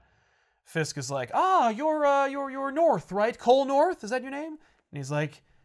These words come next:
"It is, Mister Mayor. We won't take up too much of your time. I just wanted to know, like, there was this homicide last night where we suspect Daredevil." And he was like, "Oh yes, I've heard. It's quite dar-, it's quite tragic." Uh, and basically, Cole's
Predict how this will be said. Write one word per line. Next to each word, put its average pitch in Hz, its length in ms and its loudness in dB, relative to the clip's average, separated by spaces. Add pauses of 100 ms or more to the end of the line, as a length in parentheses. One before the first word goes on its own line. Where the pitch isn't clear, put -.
"It 175 140 0
is, 190 120 4
Mister 143 240 -6
Mayor. 127 220 -2
We 214 80 0
won't 220 140 0
take 190 120 -4
up 139 260 -8
too - 80 -12
much 123 120 -10
of - 40 -16
your 87 100 -14
time. - 300 -18
I 156 100 -2
just 165 120 -8
wanted 175 200 2
to 160 80 -4
know, 151 180 2
like, 139 200 -6
there 143 120 -4
was 139 140 -6
this 131 260 -12 (300)
homicide 190 480 4
last 180 280 2
night 226 300 -2
where 151 240 -6
we 147 220 -8
suspect 135 380 -8
Daredevil." 175 320 4
And 156 40 0
he 147 40 -2
was 135 100 -6
like, 147 100 -4
"Oh 302 60 -4
yes, 277 300 -6
I've 180 100 -6
heard. 202 180 -8
It's - 120 -18
quite 226 260 -10
dar-, 110 180 -16
it's - 140 -20
quite - 160 -10
tragic." - 540 -16 (500)
Uh, 107 300 -10 (500)
and 135 420 -4 (220)
basically, 160 640 -2 (340)
Cole's 156 380 -2